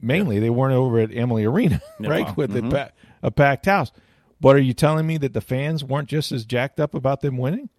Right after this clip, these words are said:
Speaker 1: I mean, the fans, fans were excited, so you had something to share. It just wasn't.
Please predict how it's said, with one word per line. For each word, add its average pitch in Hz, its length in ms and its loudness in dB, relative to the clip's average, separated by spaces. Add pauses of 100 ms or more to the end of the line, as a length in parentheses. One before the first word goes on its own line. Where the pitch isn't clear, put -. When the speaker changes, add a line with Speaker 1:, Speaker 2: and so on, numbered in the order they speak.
(580)
Speaker 1:
I 151 40 -6
mean, 110 40 -2
the 104 80 0
fans, 220 500 -2
fans 226 300 -2
were 160 100 2
excited, 95 460 -6
so 202 140 2
you 175 160 2
had 208 300 0
something 180 400 -2
to 117 80 -2
share. 175 480 -4 (720)
It - 180 -4
just 151 200 0
wasn't. 147 320 0